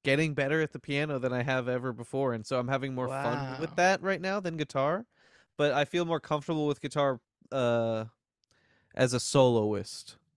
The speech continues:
Speaker 1: as,
Speaker 2: So
Speaker 1: like, a
Speaker 2: d-
Speaker 1: lead player.
Speaker 2: when you play on the ads, is that, like, you playing, like, the instruments, like, or is
Speaker 1: <laughs>
Speaker 2: it
Speaker 1: Yeah.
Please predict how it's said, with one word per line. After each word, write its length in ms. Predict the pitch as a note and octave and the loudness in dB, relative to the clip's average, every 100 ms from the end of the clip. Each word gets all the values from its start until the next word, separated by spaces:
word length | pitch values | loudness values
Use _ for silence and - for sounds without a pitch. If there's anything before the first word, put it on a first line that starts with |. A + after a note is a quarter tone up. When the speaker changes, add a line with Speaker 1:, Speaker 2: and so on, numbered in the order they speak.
| _ - | _ 0
Speaker 1:
as, 140 | C3 D3 | 2 4
Speaker 2:
So 20 | |
Speaker 1:
like, 100 | A#2+ | 4
a 60 | |
Speaker 2:
d- 20 | A#2+ | 4
Speaker 1:
lead 340 | B2+ B2+ A2 | 4 2 0
player. 420 | A#2 A2 G2+ G#2+ _ _ _ | -2 -2 -2 -8 _ _ _
Speaker 2:
when 240 | C#3 D#3+ F#3 | -2 0 2
you 120 | A#3+ | -2
play 360 | - G3+ G3+ | -4 -4 -2
on 300 | G#3 G3+ F3+ | 0 0 0
the 240 | C#3+ B2 A#2+ | 2 0 0
ads, 400 | A#2+ B2 C3 C#3+ | -2 -2 -2 -4
is 100 | C3 | -6
that, 200 | C3+ D3+ | -4 -2
like, 260 | D#3+ B2+ - | 0 -4 -4
you 180 | B2 B2+ | -6 -6
playing, 440 | - B2 B2 B2 | -6 -4 -4 -4
like, 160 | A#2 A#2+ | -6 -8
the 240 | G#2+ - | -10 -8
instruments, 540 | A2+ - C3 B2+ D3+ - | -10 -10 -8 -6 -8 -6
like, 280 | A#2+ - - F3 | -8 -8 -4 -2
or 80 | |
is 200 | B2+ - | -2 -6
Speaker 1:
<laughs> 0 | |
Speaker 2:
it 300 | C3 A#2 G#2 - - | -10 -10 -16 -14 0
Speaker 1:
Yeah. 280 | D#3 A2+ | 2 2